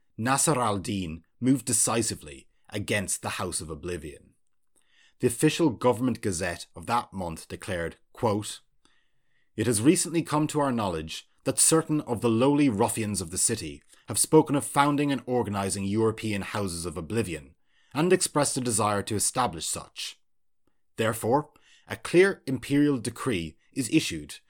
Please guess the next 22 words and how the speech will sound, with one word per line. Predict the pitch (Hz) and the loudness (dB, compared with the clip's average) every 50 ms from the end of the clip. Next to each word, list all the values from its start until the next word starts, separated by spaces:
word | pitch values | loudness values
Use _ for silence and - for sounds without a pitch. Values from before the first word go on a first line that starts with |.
| _ - - _ _ | _ -20 -20 _ _
that | 120 131 147 | -2 0 0
if | 156 - | 0 0
henceforth | - 165 185 - - - 113 113 139 - - - - _ _ _ _ _ _ _ _ | -2 0 0 0 -2 -2 -4 -4 -4 -6 -12 -18 -20 _ _ _ _ _ _ _ _
anyone | 156 175 196 202 196 185 - - | -2 0 0 0 0 -2 -4 -2
utter | - 151 127 156 123 | -2 -2 0 0 -2
the | 113 135 127 | -2 -2 -4
expression | 120 - - - - 147 147 - - 170 165 156 - _ _ - | -2 -4 -4 0 2 2 2 2 0 -4 -4 -6 -8 _ _ -8
and | 101 113 104 - | -4 -4 -4 -4
phrase | - - 131 131 113 107 101 95 90 - - - _ _ - | -4 0 2 2 4 4 2 0 -2 -4 -6 -8 _ _ -2
"House | - 151 131 107 - - - | 0 2 2 2 2 0 0
of | 92 85 | 0 -4
Oblivion," | 90 80 87 104 135 113 107 85 73 71 71 82 - _ _ _ _ _ _ _ _ _ _ | -4 -4 -2 -2 -2 -2 -2 -4 -6 -8 -12 -18 -20 _ _ _ _ _ _ _ _ _ _
let | 127 127 101 | 2 2 2
alone | 113 117 107 104 92 | 2 2 2 2 0
attempt | - - - 110 98 - - - - | -2 -2 -4 -4 -4 -4 -4 -6 -6
to | - 98 | -6 -2
establish | 82 - - - 139 135 156 135 123 90 - | 0 0 0 2 2 2 2 2 -2 -6 -6
such, | - - 82 78 - - - - - - - _ _ _ _ _ _ _ _ _ | -6 -6 -6 -8 -12 -14 -10 -10 -10 -10 -12 _ _ _ _ _ _ _ _ _
he | - 135 139 | 4 6 8
will | 143 135 | 8 8
be | 127 131 | 6 4
subject | 123 - - 151 139 117 95 90 78 - - _ - | 4 4 4 4 2 2 0 -4 -8 -8 -10 _ -20